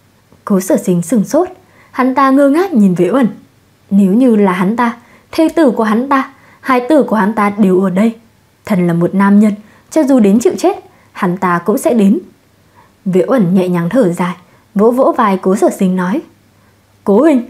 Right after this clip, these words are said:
đừng suy nghĩ nhiều, hiện tại hãy nghĩ xem bây giờ nên làm gì. Nói xong chàng quay đầu lại, nhìn ra bên ngoài và mỉm cười với Tô Trà. Có thể thủ thành không? Cố Sở Sinh siết chặt nắm đấm. Vệ Uẩn gật đầu.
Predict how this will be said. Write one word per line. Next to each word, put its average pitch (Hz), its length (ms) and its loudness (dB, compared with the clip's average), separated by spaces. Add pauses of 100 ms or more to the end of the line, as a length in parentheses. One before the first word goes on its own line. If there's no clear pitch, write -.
(260)
đừng 196 180 2
suy 214 180 0
nghĩ 247 140 2
nhiều, 311 260 2 (400)
hiện 294 220 -2
tại 262 160 0
hãy 254 100 0
nghĩ 311 260 0
xem 254 220 0
bây 220 120 4
giờ 196 220 2
nên 208 160 4
làm 208 220 2
gì. 202 160 0 (920)
Nói 180 260 -2
xong 190 320 -2
chàng 180 240 -6
quay 196 160 0
đầu 185 160 2
lại, 202 200 0 (340)
nhìn 254 180 2
ra 269 100 0
bên 254 220 2
ngoài 214 260 2
và 208 80 2
mỉm 214 280 4
cười 180 240 0
với 190 140 -2
Tô 240 160 0
Trà. 202 320 -6 (960)
Có 190 160 0
thể 349 220 2
thủ 226 120 2
thành 202 240 2
không? 254 160 0 (1000)
Cố 190 160 0
Sở 240 140 0
Sinh 180 260 -4
siết 330 180 -2
chặt 220 140 -2
nắm 190 220 2
đấm. 202 220 0 (460)
Vệ 190 180 0
Uẩn 240 220 2
gật 175 160 -2
đầu. 185 240 -2